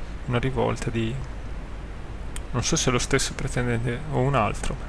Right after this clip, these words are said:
continuano le guerre civili in Valacchia, mentre Genova comunque ha conservato i suoi possedimenti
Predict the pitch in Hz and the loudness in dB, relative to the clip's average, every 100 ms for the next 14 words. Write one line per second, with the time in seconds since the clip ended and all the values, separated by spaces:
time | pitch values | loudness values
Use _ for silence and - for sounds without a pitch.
0 | - - - - - - - 127 - 131 | -6 -6 -6 -6 -8 -8 -2 0 2 2
1 | 131 131 127 123 123 - - 127 123 123 | 4 4 4 2 2 -2 0 0 0 -2
2 | - - - - 214 220 - - - - | -2 -4 -4 0 0 0 -4 -6 -6 -6
3 | - - - - - - - 151 139 139 | -6 -6 -8 -8 -8 -6 -6 -2 0 0
4 | - 135 - 156 165 113 - 131 131 120 | 0 0 2 2 6 4 4 2 2 2
5 | 113 120 - - 117 113 - - - 135 | 2 2 0 2 2 2 0 -2 0 0
6 | - 127 120 120 120 117 - | 0 0 0 0 0 -2 -4